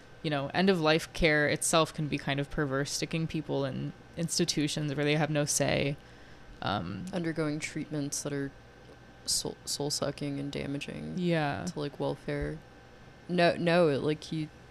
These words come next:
Speaker 2: it, it was very earnest.
Speaker 1: And he, yeah, he clearly did it out of necessity, but there's, the video is not, uh, to my knowledge, available. I, I searched for it, but I could not find the video piece. Um,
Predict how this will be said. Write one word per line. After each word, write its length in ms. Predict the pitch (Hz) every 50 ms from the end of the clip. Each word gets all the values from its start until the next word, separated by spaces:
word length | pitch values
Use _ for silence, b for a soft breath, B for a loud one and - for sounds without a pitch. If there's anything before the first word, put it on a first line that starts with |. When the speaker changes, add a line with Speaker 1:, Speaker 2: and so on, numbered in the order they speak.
| - - - - - - -
Speaker 2:
it, 180 | - 156 135 -
it 180 | - 139 151 -
was 140 | - 170 160
very 380 | - 139 139 143 147 143 -
earnest. 520 | 151 139 135 135 135 135 175 202 - - - - - - - - - - - - - -
Speaker 1:
And 200 | 196 220 214 202
he, 240 | 208 220 214 196
yeah, 220 | 123 156 196 175 151
he 140 | 170 196 202
clearly 320 | - - 262 269 277 285
did 140 | 226 208 196
it 60 | 202
out 160 | - - 170
of 80 | 170 165
necessity, 580 | 165 156 - - 151 151 - - - 156 147
but 220 | 143 151 147 - - - - - - - - - - - - - - - - -
there's, 240 | 196 208 202 190
the 160 | 196 - 190 190
video 300 | 175 202 202 247 254 233
is 100 | 202 175
not, 360 | 170 156 156 147 139 - - - - - -
uh, 60 | - - - -
to 100 | - 185
my 140 | 170 151 147
knowledge, 340 | 147 143 143 131 123 143 151
available. 400 | 135 - - - - - - -
I, 220 | - - 139 - -
I 100 | - 160
searched 360 | - - 151 147 - - -
for 160 | - 143 139
it, 80 | - -
but 80 | - -
I 100 | - 143 - -
could 120 | - 165
not 200 | 147 139 - -
find 420 | - - - - - - 175 - - -
the 80 | - 143
video 240 | - - 90 90
piece. 440 | - - - - - - - - - - B B B B B B B B B -
Um, 520 | - 160 151 143 139 139 131 - 175 185